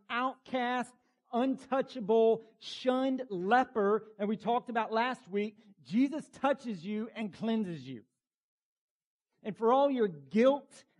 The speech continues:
and regret and shame and pain that you carry around with you by the truckload because of what you've done, it's your fault.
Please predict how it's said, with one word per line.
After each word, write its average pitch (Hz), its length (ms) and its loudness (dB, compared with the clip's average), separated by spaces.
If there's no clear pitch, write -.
and 226 140 -2
regret 208 640 0
and 196 180 -4
shame 269 760 -2
and 202 240 0
pain 269 480 0
that 202 180 -2
you 262 120 0
carry 262 420 -2
around 233 260 -2
with 240 140 -6
you 220 80 -4
by 202 240 4
the 185 140 -4
truckload 202 800 -2
because 240 320 0
of 196 120 -4
what 202 260 0
you've 302 300 4
done, 240 320 2
it's 170 180 -8
your 254 380 -2
fault. 277 480 0